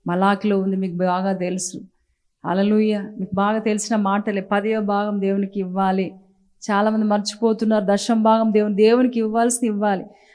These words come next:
అంత మాత్రమే కాదు, దేవుని కంటే కానుకలు, అర్పణలు దేవునికి ఇవ్వాలి. ఆ రోజుల్లో పాత నిబంధనల రోజుల్లో అపోస్తుల పాదం దగ్గర వాళ్ళందరూ ఆస్తులు, చర స్థిర ఆస్తులు అన్ని అమ్మి ఏం చేశారు?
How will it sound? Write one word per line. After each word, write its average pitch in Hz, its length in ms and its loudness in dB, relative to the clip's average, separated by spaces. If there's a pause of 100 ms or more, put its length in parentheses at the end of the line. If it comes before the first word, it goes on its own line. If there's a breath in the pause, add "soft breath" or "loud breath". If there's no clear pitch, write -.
(140 soft breath)
అంత 208 160 0
మాత్రమే 254 520 4
కాదు, 240 160 2
దేవుని 233 300 4
కంటే 233 280 0
కానుకలు, 240 680 2
అర్పణలు 233 560 2
దేవునికి 233 380 -2
ఇవ్వాలి. 214 420 -4 (320 soft breath)
ఆ 202 60 0
రోజుల్లో 233 380 4
పాత 233 340 2
నిబంధనల 240 480 2
రోజుల్లో 226 680 0 (220 loud breath)
అపోస్తుల 240 680 2
పాదం 233 460 0
దగ్గర 233 220 0
వాళ్ళందరూ 220 480 2
ఆస్తులు, 233 440 2
చర 226 260 0
స్థిర 220 320 -2
ఆస్తులు 226 680 2
అన్ని 233 280 4
అమ్మి 247 300 8
ఏం 247 180 8
చేశారు? 254 560 2